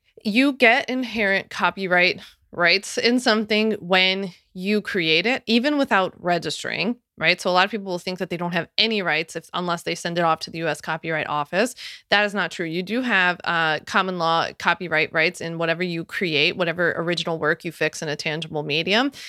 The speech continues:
However, you get a ton of additional benefits by you sending it off to the U S Copyright Office and registering it.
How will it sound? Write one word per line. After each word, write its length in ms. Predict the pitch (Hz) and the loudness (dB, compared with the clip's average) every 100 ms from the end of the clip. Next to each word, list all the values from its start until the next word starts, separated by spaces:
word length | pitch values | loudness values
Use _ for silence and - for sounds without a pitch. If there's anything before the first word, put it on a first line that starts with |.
| - - | -16 0
However, 720 | 233 202 175 175 196 247 - | 2 4 2 2 0 0 -4
you 420 | 190 170 190 214 | -10 -6 0 0
get 280 | 214 180 180 - | 0 2 2 0
a 100 | 175 | -4
ton 480 | - - 254 226 | -8 2 4 4
of 160 | - 185 | 2 -2
additional 460 | 175 202 196 185 160 | 0 0 0 -2 -2
benefits 580 | - 160 160 185 180 | 0 -2 0 -2 -2
by 140 | - 175 | 0 0
you 180 | 175 170 | 0 -4
sending 420 | - 170 175 170 | -4 -4 -2 -4
it 120 | - | -4
off 360 | 170 165 160 - - | 0 0 0 -6 -6
to 420 | - 170 156 156 - | -4 -4 -6 -10 -8
the 80 | |
U 120 | 160 156 | -6 -6
S 120 | - | -4
Copyright 600 | 156 156 156 156 - - 165 | -4 -4 -4 -2 -2 -4 -2
Office 400 | 160 - 196 208 | -2 2 0 0
and 240 | 165 160 | -6 -4
registering 540 | 151 151 151 - 80 - | -2 -2 -4 -8 -8 -8
it. 160 | - | -10